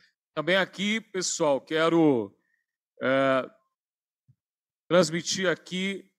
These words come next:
ah, o meu pesar pelo ocorrido com um dos grandes mestres da cultura brasileira, Zé Celso Martinez Corrêa,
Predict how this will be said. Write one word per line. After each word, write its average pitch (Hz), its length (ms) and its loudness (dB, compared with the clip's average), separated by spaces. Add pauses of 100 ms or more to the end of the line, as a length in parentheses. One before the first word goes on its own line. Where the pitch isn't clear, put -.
(220)
ah, 139 160 -4
o 147 60 -10
meu 165 200 0
pesar 165 800 0 (400)
pelo 165 200 0
ocorrido 165 640 -2
com 170 400 0
um - 960 -20
dos 175 180 -4
grandes 185 420 -2
mestres 151 560 -2
da 147 100 -2
cultura 143 440 -4
brasileira, 135 580 -2
Zé 131 160 -4
Celso 143 380 -4
Martinez 135 440 -6
Corrêa, 135 560 -2